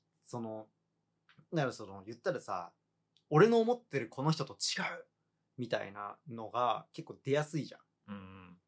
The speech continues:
Speaker 2: だから自由に多分できないと思うの。
Speaker 1: うん。ストーリー的制約もあるしな。
Speaker 2: そうそうそうそうそ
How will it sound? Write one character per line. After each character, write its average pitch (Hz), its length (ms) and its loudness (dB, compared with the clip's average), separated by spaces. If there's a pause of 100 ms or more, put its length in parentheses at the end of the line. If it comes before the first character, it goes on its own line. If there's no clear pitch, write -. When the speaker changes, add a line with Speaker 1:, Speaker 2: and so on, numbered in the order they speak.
(300)
Speaker 2:
だ 117 60 -8
か - 0 -
ら - 20 -6
自 110 200 -6
由 247 100 -2
に 170 80 0
多 123 100 -8
分 101 140 -16
で 110 100 -8
き 147 80 -8
な 123 80 -6
い - 80 -12
と - 80 -14
思 101 120 -16
う - 460 -20
の。 101 40 -10
Speaker 1:
う - 40 -14
ん。 101 40 -16 (600)
ス - 180 -20
ト 190 140 -2
ー 196 40 -4
リ 190 200 -6
ー 180 40 -16
的 180 200 -10
制 160 220 -2
約 147 200 -2
も 139 140 2
あ 131 60 6
る 107 80 -2
し - 120 -16
な。 - 140 -20
Speaker 2:
そ 190 280 6
う - 20 4
そ 143 120 0
う 127 40 -2
そ 127 120 -6
う 113 40 -6
そ 107 120 -12
う - 40 -10
そ 98 280 -12